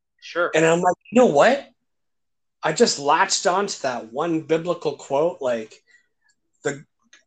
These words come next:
Speaker 2: our Creator did not give us a spirit of fear, but of a sound mind.
Speaker 1: Amen.
Speaker 2: And when you, when you take that and you roll with it,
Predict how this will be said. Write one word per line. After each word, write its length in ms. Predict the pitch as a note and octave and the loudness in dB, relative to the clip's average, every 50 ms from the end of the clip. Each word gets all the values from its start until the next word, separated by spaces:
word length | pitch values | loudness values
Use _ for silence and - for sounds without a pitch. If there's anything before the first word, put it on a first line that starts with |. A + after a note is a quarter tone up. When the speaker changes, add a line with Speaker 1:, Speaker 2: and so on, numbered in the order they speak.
| _ _ _ - | _ _ _ -2
Speaker 2:
our 160 | D3+ E3 E3+ | 0 0 -2
Creator 400 | - - G3 F3 D#3+ E3 E3+ E3 D3+ | -2 0 2 4 4 6 4 2 0
did 140 | C#3 C3+ B2+ | 0 -2 -2
not 280 | C3 C#3 C#3+ C#3+ A#2+ - | -2 -2 -2 -2 -2 -2
give 180 | - D3 C#3+ C#3+ | -2 -2 -2 -2
us 280 | C#3+ C3+ - - - - | -2 -2 -4 -4 -6 -6
a 60 | B2+ | -6
spirit 400 | - - - - C#3 C#3 C3+ B2+ | -6 -6 -4 -4 -2 -2 -2 -4
of 100 | A#2 A#2 | -6 -10
fear, 720 | - - - - D#3+ D3+ C#3+ C3+ A#2+ A2 G2 F#2+ - - _ _ _ _ _ _ _ - | -12 -18 -8 -4 -2 -2 0 0 -2 -2 -4 -10 -16 -20 _ _ _ _ _ _ _ -10
but 100 | C#3 B2+ | -8 -8
of 120 | A#2 A2 A2+ | -8 -8 -8
a 60 | G2 | -6
sound 720 | - - - - - B2+ A#2 A2+ A2+ A#2 A2+ A2 A2 G#2+ G#2 | -4 -2 0 0 0 -2 -2 -4 -4 -4 -4 -4 -6 -8 -10
mind. 600 | G#2 G2 G2 G2 F#2 F#2 F#2+ - - - - - - - _ _ _ _ _ _ _ _ A2 | -10 -10 -10 -8 -10 -10 -12 -14 -16 -18 -20 -20 -20 -20 _ _ _ _ _ _ _ _ -20
Speaker 1:
Amen. 280 | G#2+ G#2+ G#2+ G#2+ G#2 - _ _ _ _ _ _ _ _ _ _ _ _ - | -20 -18 -18 -18 -20 -20 _ _ _ _ _ _ _ _ _ _ _ _ -4
Speaker 2:
And 200 | C#3+ C#3 C3+ C#3+ | -2 0 2 2
when 120 | D#3 D#3+ | 4 4
you, 280 | E3+ F#3 F#3 F3 D#3 D3 - _ - | 4 4 2 2 0 -4 -10 _ -4
when 160 | D3 D3 F3 | -2 0 0
you 140 | G3 G3+ F#3 | 0 0 0
take 420 | - - - - E3 E3 E3 - | -2 -2 0 0 0 0 0 2
that 400 | - F3+ F#3+ A3+ A#3+ A#3 - _ _ _ _ _ _ _ _ | 2 4 4 2 0 -2 -4 _ _ _ _ _ _ _ _
and 140 | - C#3 C#3 C3+ | -10 -10 -8 -6
you 200 | C3 B2+ B2+ B2 | -8 -8 -8 -4
roll 280 | A#2+ B2 A#2 C#3 D3+ | -4 -2 -2 -2 -2
with 160 | E3 E3 - | -4 -2 2
it, 240 | - A3 A#3 B3+ - | 4 4 4 4 0